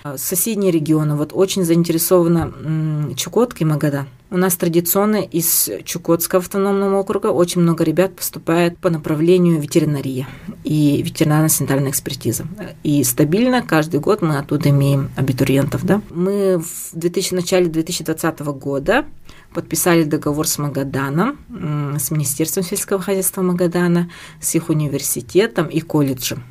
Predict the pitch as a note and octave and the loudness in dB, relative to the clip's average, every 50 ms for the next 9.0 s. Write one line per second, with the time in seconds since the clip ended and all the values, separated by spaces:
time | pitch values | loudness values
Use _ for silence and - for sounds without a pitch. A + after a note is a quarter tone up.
0 | - - - D#3+ D#3+ E3 E3 E3 D#3+ D#3 D3 D3+ D3+ D#3 D#3 - - D3 D3 - | -16 -4 0 2 2 4 4 4 4 4 2 0 0 0 0 2 0 0 -2 2
1 | B3 C#4+ D#4+ D#4+ - - - - - - - - - - E3 D#3 D#3 F3+ E3+ - | 4 4 4 4 0 -8 -14 -12 -12 -12 -14 -14 -10 -6 -6 -4 -4 -4 -4 -2
2 | E3+ E3 D#3 F3 E3+ E3+ D#3+ D#3+ - - D#3 D#3 D#3 D#3 D#3 D3+ D3+ - D#3 D3 | -2 -2 -2 0 0 0 -2 -2 -4 -6 -2 -2 -2 -2 -2 -4 -4 -4 -2 0
3 | D3+ D3 D3 C#3 D3 D3 D3 D3 - C#3 D3 F3 A3+ B3+ A3+ F3 - D#3 D3 - | 0 0 0 0 -2 -4 -4 -4 -4 -2 -2 0 0 0 -2 -2 -2 -2 -2 -2
4 | - - - - - - D3 C#3 C3+ C#3 C3+ D#3+ E3 E3 E3+ - - - - - | -2 0 -2 -2 -2 -2 -4 -4 -4 -2 -2 -2 -2 -2 -4 -8 -8 -18 -16 -8
5 | - D3+ C#3 C#3+ D3 D3 B2+ - - - - - A#2+ - - - - - F#3+ F3 | -6 -6 -6 -6 -6 -8 -8 -10 -10 -12 -12 -12 -14 -14 -20 -20 -8 -4 -2 0
6 | F#3+ F#3+ F#3+ F3+ G3+ A3 G#3 - G3+ F#3+ F3+ - - D#3+ D#3 F#3 F#3+ F3+ F3 F3 | 2 2 2 2 2 0 0 0 -2 -2 -2 -2 -4 -2 0 2 2 2 2 0
7 | D#3+ D#3 D3 G2+ - D3 E3+ E3+ E3 E3 E3 D#3+ - F#3+ G3 G#3+ G#3+ - G#3+ F#3 | 0 -2 -2 -4 -2 0 2 4 4 2 0 0 0 0 0 0 -2 -2 -4 -4
8 | F3 F3 E3+ E3+ F3 - - - F#3+ F#3 G3+ G3+ G3+ G3 G3 F#3+ F#3+ F#3 F3 | 0 -2 -2 -2 -2 -4 -4 0 0 0 0 0 0 0 2 2 2 0 0